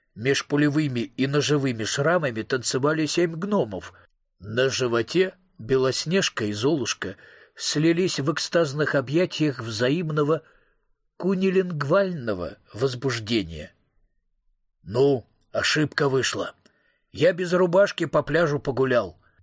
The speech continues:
а какой-то шишак из Диснея там как раз отдыхал и увидел меня.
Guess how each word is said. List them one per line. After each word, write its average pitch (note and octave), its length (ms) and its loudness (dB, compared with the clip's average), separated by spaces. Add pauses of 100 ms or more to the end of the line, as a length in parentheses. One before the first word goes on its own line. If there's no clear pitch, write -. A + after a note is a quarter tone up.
(220)
а D#3 160 2
какой-то F#3+ 520 2
шишак G3+ 580 0 (100)
из C3+ 180 -4
Диснея A2 760 -2 (420)
там - 160 2
как E3+ 220 0
раз D3 180 0
отдыхал E3+ 540 2
и - 200 2
увидел A#2+ 480 2
меня. A2+ 380 -2